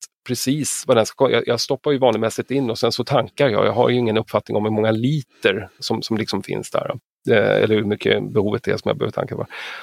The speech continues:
Och, och lite grann blir ju,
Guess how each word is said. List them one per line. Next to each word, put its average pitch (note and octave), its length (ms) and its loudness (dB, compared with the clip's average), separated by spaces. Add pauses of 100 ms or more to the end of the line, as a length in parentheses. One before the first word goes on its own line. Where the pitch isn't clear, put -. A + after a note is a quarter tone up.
(140)
Och, B2 460 -2
och A#2 200 6 (460)
lite C#3+ 320 0
grann C3+ 280 4
blir A2 300 -4
ju, G#2+ 260 2